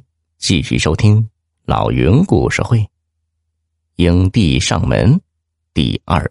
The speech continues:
部。王太太也不客气，一屁股坐了下去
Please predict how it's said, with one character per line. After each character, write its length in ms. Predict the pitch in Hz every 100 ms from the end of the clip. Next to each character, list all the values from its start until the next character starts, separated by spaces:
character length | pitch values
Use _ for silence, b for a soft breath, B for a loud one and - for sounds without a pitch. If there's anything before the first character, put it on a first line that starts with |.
| -
部。 220 | - - _ _ _ _ _ _ _ _ _ _ _ _ _ _ _ _ _ _ _ _ _ _ _ _ _ _ _ _ -
王 260 | 143 175 262
太 200 | 240 143
太 120 | -
也 160 | 69 55
不 120 | -
客 440 | - - 254 330 -
气， 240 | - - _ _ _ _
一 240 | 62 73
屁 220 | 98 113
股 120 | 110
坐 300 | - 156 214
了 80 | 71
下 140 | - -
去 200 | -